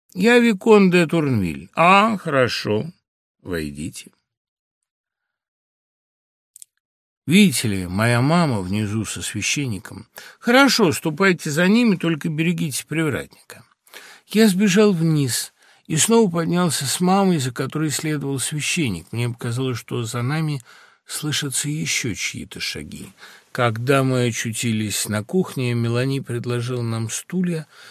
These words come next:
Мы все четверо уселись и приступили к совещанию. «Ему очень плохо?» — спросила мама. «Да, сударыня, долго не протянет». «Расположен он принять священника?»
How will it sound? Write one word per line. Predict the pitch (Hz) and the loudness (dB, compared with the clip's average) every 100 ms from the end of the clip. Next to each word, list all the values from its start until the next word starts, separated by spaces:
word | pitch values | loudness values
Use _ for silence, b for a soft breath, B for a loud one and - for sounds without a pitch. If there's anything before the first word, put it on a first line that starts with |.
| B - | B -2
Мы | 185 | 0
все | - 180 | 2 2
четверо | 131 - 131 139 143 | 2 0 0 -2 0
уселись | 127 - 196 190 - | 2 2 2 2 0
и | 147 | -4
приступили | 147 117 139 139 147 139 | -6 -8 -8 -10 -8 -6
к | |
совещанию. | - 139 131 - 82 80 82 B B B | -6 -6 -4 -6 -8 -12 -14 B B B
«Ему | 139 170 175 | 4 6 6
очень | 185 180 - 127 | 4 2 2 0
плохо?» — | 110 127 107 - 95 | -4 -6 -8 -10 -12
спросила | - 104 95 107 98 | -14 -12 -10 -10 -12
мама. | 87 90 117 | -12 -12 -4
«Да, | 170 - 202 | 2 2 2
сударыня, | - 120 104 101 98 | -4 -6 -10 -8 -8
долго | 113 170 170 127 | -4 -2 -2 -4
не | 120 | -6
протянет». | 120 120 117 139 123 - _ _ B B B - | -6 -8 -8 -10 -12 -18 _ _ B B B 2
«Расположен | 190 - 247 269 311 202 196 | 4 8 8 8 6 6 6
он | 165 123 | 4 2
принять | 139 156 135 110 | -2 -2 -2 -2
священника?» | 131 135 - 110 78 76 - - | -2 -2 -2 -4 -6 -8 -12 -16